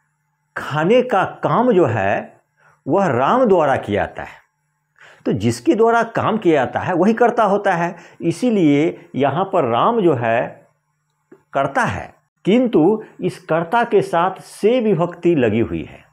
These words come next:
तो नियम के मुताबिक क्रिया इस राम के लिंग और वचन के अनुसार नहीं होगी,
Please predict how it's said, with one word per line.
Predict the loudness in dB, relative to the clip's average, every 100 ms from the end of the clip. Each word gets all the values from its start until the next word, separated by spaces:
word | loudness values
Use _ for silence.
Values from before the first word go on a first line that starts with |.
| _ _
तो | 0
नियम | 2 2 0 0
के | 0
मुताबिक | 2 2 0 0 -2 -4 -6 -18 _ _ _ _
क्रिया | 2 2 4 2 -2 -6 -16 -4
इस | -4 0
राम | 0 2 0 2 0
के | 2 4 4
लिंग | 4 2 2 2
और | 2
वचन | 2 0 0 2
के | 2
अनुसार | 0 0 -2 -4 -4
नहीं | -8 -10
होगी, | -12 -16